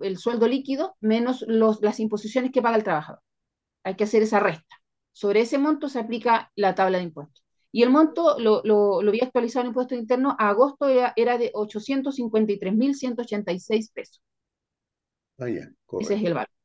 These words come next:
Speaker 1: Por, por eso es un, es un impuesto que en general no tiene la mayoría de los trabajadores, y los trabajadores que tienen en general son,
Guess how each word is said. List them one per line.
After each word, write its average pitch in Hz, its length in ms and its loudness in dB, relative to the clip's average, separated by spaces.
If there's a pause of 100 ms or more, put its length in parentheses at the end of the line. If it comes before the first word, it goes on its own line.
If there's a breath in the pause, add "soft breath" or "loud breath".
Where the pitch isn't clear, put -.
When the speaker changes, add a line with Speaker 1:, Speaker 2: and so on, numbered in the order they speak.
(360)
Speaker 1:
Por, 220 240 2
por 240 120 4
eso 277 160 2
es 302 60 2
un, 262 360 2
es 233 140 2
un 233 220 0
impuesto 247 400 0
que 247 80 -2
en 233 80 -2
general 208 400 0
no 226 80 2
tiene 202 240 0
la 226 100 2
mayoría 190 400 0
de 175 80 0
los 185 120 -6
trabajadores, 185 600 -2 (360)
y 202 100 -4
los 180 140 -2
trabajadores 202 360 2
que 214 120 0
tienen 240 260 0
en 208 140 0
general 226 460 2
son, 233 680 -4